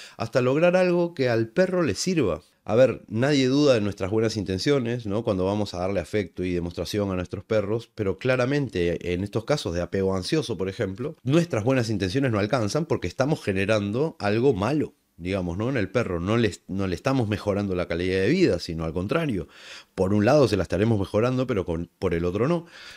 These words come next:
Entonces se basa también en, en una especie de, de, de aprender a ignorar en determinados momentos o de determinada manera para que también al perro le resulte tampoco, no le resulte tan chocante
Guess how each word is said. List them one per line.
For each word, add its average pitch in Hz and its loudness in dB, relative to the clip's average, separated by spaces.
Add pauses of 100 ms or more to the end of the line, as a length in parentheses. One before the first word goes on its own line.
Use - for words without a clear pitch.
Entonces 135 2
se - 0
basa 151 2
también 147 0
en, 135 -2
en 117 0
una 147 0
especie 156 -2
de, 107 0
de, 92 -2
de 101 0
aprender 123 0
a - 2
ignorar 131 2
en 104 0
determinados 107 0
momentos 123 0
o 104 0
de 98 0
determinada 98 -2
manera 135 -2 (480)
para 110 0
que 131 0
también 156 0
al 160 0
perro 175 2
le 156 2
resulte 151 0
tampoco, 143 0
no 147 2
le 180 6
resulte 156 0
tan 135 0
chocante 123 -2